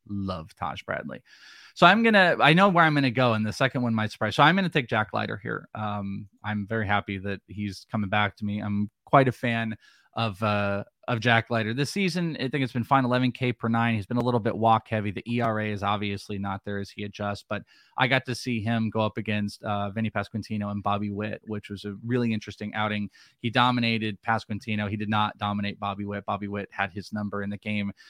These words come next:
Um, and, and I tweeted about it. You know, he was, I think he hit ninety-eight, ninety-nine, uh, ninety-seven, somewhere in there. He was sitting around ninety-five, ninety-six. He was showing all of his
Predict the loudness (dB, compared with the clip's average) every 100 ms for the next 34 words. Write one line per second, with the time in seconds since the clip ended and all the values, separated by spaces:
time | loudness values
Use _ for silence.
0 | -18 -4 -2 0 0 0 0 2 6 6
1 | 4 -2 2 2 2 4 4 4 2 0
2 | -2 -2 -2 -2 -4 -6 -8 -6 -4 0
3 | 0 -2 _ -4 0 0 0 0 0 -2
4 | -2 -2 -4 _ -2 0 0 0 2 4
5 | 2 0 -4 -2 0 2 2 0 -2 -2
6 | -2 0 2 2 0 0 -2 -4 -4 -4
7 | -2 0 0 0 -2 -2 -2 -4 -8 -8
8 | -6 -6 -6 -8 -8 -4 -4 0 2 2
9 | -2